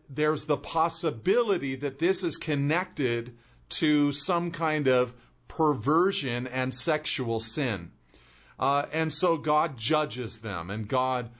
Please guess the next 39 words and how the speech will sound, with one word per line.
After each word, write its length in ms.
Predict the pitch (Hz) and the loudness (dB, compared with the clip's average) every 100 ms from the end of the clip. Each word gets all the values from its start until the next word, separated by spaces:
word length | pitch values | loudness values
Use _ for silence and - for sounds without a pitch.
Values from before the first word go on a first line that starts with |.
| _ | _
brings 500 | 107 127 147 160 143 | -4 0 0 0 0
out 280 | 139 135 127 | 2 2 0
and, 320 | 120 113 - | -6 -10 -12
and, 220 | 127 117 113 | -10 -8 -8
uh, 140 | 123 | -10
just 240 | 127 160 - | -8 -6 0
a, 60 | |
a, 480 | 151 160 180 180 175 | 0 0 -4 -2 -4
a 80 | 175 - _ _ - | -4 -8 _ _ -16
bit 380 | 131 180 220 240 | -2 2 2 2
of 140 | 185 | -4
his 200 | 175 151 | -4 -4
wrath 540 | 131 139 135 110 101 - _ _ | 0 0 2 0 -4 -10 _ _
against 600 | - 120 107 113 113 - 101 | -6 -4 -2 -2 -2 -6 -8
them. 240 | 76 76 _ _ _ - - - - | -10 -12 _ _ _ -20 -20 -8 -4
And 180 | 185 | -2
so 520 | 175 196 185 180 - - | 2 4 4 2 -4 -10
they 500 | 139 139 180 240 254 | -2 0 2 2 -2
decide, 800 | 160 160 170 170 135 135 151 175 | -2 -2 0 2 2 2 0 -4
"Listen, 640 | 180 185 196 151 120 113 113 - 139 | 0 2 2 -2 -4 -6 -12 -10 -6
l-, 180 | 147 151 | -6 -2
we, 380 | 147 151 147 - 143 | 0 0 -2 -10 -8
we 140 | 135 | -2
gotta 260 | 139 170 165 | 2 2 0
keep 300 | 202 185 127 | -6 -6 0
Dagon, 640 | 165 226 147 120 147 190 - _ | 2 2 0 -2 -2 -6 -16 _
so 180 | - 165 | -2 2
let's 160 | 208 156 | 2 0
get 240 | 208 202 | 0 0
rid 180 | 180 175 | 0 -2
of 100 | 165 | -2
the 100 | 156 | 0
God 580 | 147 147 143 151 139 143 | 2 4 2 0 -8 -8
of 180 | 151 139 | -4 0
Israel 560 | 139 127 117 127 143 151 | 2 0 2 2 2 0
and, 220 | 147 147 | -6 -6
and 200 | 143 135 | -2 0
his 200 | 135 120 | 0 2
ark." 360 | 135 139 - | 2 2 -2